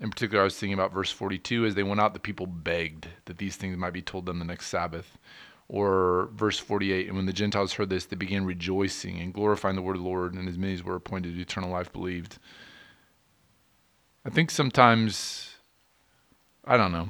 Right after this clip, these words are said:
I mean, I talked about this yesterday in the sermon, but we, we become so familiar with the good news that we forget how good it is. And, um, you know, is it, I think it's Amazing Grace that talks about the hour we first believed.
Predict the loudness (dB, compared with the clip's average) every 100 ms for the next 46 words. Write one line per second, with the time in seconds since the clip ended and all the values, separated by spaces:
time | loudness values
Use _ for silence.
0 | -4 4 6 8 8 6 2 0 -4 -4
1 | -2 -2 -2 -4 -4 -4 -2 -2 2 4
2 | 4 2 2 2 2 4 2 4 4 8
3 | 8 8 4 2 0 2 2 2 -2 -2
4 | -4 -4 -4 0 0 -2 -2 -2 0 0
5 | 0 -2 -4 -2 -2 -4 -8 -14 -16 -20
6 | -20 -20 -20 -12 -4 -2 0 -2 -4 -10
7 | -18 _ _ _ -12 -8 -6 -6 -8 -14
8 | _ -4 0 0 -2 -6 -6 -6 -4 -2
9 | -2 0 -2 -2 0 0 0 -2 -4 -2
10 | -2 0 2 6 6 6 2 -4 -4 -4
11 | -4 -6 -6 -4 -6 -6 -12